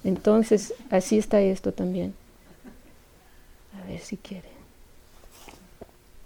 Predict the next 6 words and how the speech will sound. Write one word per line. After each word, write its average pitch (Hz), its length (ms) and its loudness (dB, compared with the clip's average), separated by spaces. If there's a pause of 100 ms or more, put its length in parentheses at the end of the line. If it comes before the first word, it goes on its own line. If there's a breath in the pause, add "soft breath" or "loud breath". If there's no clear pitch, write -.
(1200)
Uh. 330 240 0 (4000)
Please 220 300 0
stop 226 380 -6 (100)
the - 80 -8
player. 214 560 -2 (300)
Oops. - 500 -2